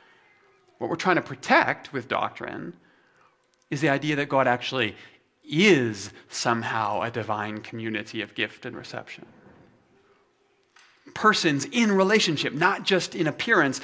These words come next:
and that the nature of everything, what the universe is composed of, is shared communal love.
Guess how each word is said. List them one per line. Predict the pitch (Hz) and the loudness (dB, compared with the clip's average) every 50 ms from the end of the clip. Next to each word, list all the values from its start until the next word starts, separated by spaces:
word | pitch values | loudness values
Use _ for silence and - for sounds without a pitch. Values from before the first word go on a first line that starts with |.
| - - - | -8 -6 -2
and | - 165 | 0 2
that | 175 165 | 2 2
the | 170 | 2
nature | 165 165 180 214 226 220 220 - 202 196 | 2 2 2 0 0 0 0 2 2 2
of | 175 160 | 2 2
everything, | 175 - 190 208 180 180 180 165 147 - 147 127 123 127 131 - - - - - | 2 2 0 0 2 0 0 0 0 0 0 0 0 0 0 -4 -8 -12 -12 -2
what | 147 175 - 165 - 170 | 0 0 2 2 0 -2
the | 202 | -2
universe | 185 160 180 190 185 175 165 160 165 160 - 170 | 0 2 2 4 4 4 4 4 2 0 0 -2
is | 156 135 - | -4 -4 -4
composed | - 143 135 120 - - 165 185 185 180 151 120 131 | -4 -6 -6 -6 -4 -2 0 2 2 2 2 2 2
of, | 127 127 117 - | 2 2 0 -2
is | - 160 156 147 139 123 110 139 131 | -2 0 0 2 0 -2 -4 -6 -6
shared | - - - 147 139 135 131 127 123 - | -6 -4 -2 -2 0 0 0 -2 -4 -6
communal | - 117 110 110 107 104 95 95 | -10 -10 -8 -8 -8 -10 -12 -14
love. | 95 92 - - - | -14 -14 -16 -16 -20